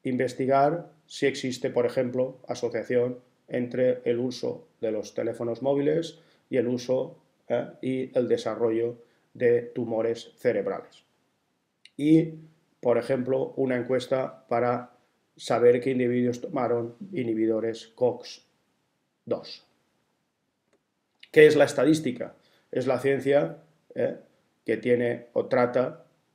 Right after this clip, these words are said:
eh, de conocer la variación de los datos en orden a obtener, ¿eh? resultados fiables y conclusiones.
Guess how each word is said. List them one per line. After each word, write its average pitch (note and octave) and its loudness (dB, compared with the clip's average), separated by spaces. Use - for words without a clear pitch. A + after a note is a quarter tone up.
eh, A2 -6
de G#2 -4
conocer A#2+ 2
la B2 4
variación A#2 2
de B2+ 4
los A#2 2
datos C#3 2
en A2+ -4
orden B2 2
a A#2 -2
obtener, A#2 0
¿eh? A#2+ -4
resultados B2 0
fiables B2 -2
y B2 -8
conclusiones. A2 -6